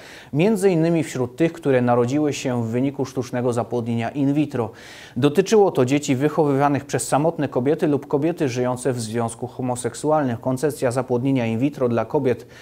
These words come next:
żyjących w związkach jednopłciowych nie ma też poparcia we francuskim społeczeństwie. Jak wynika z badań przeprowadzonych pierwszego października bieżącego roku przez Instytut ifop,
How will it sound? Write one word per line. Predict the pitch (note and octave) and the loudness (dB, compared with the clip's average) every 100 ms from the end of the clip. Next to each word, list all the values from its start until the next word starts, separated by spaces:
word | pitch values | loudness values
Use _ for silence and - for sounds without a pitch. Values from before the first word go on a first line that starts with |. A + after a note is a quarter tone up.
| - - | -20 -10
żyjących | B2 C#3 | 2 2
w | C#3 C3+ A#2 | 4 2 0
związkach | B2 C3+ C3+ A#2 | 2 2 2 0
jednopłciowych | A#2+ A#2+ G#2+ B2+ E3 E3+ D3+ | 2 0 -2 -2 0 0 0
nie | C#3+ G3+ | 0 2
ma | G3 | 2
też | F#3+ - | 0 -2
poparcia | C#3+ B2+ D#3+ - C3+ | -2 0 0 0 -2
we | B2 | -2
francuskim | A#2+ B2 A#2+ A#2+ B2+ A#2+ | -4 -6 -6 -6 -6 -4
społeczeństwie. | - C#3 D#3+ E3+ - B2 A2 - - - C3 | 0 0 0 -4 -2 -2 -2 -8 -20 -8 2
Jak | C3 B2+ | 2 4
wynika | D3 E3 E3 | 2 4 2
z | C3 | 4
badań | C#3 C#3 C3 | 4 4 0
przeprowadzonych | D3 B2 B2+ B2+ C3 C#3 A#2 - | -2 0 2 2 2 0 -2 -2
pierwszego | B2+ B2 C#3+ C3 | -2 0 0 0
października | B2+ A#2+ A#2+ C3 E3 C#3 | 0 0 0 0 0 0
bieżącego | B2 A#2 A2 A#2 A#2+ | 0 -2 -2 2 4
roku | B2 B2+ | 2 0
przez | - A2+ - | -4 -6 -4
Instytut | C#3+ B2 C#3 B2 A#2+ - | -6 -2 -4 -2 -6 -4
ifop, | G3+ - D3 | -6 -2 -2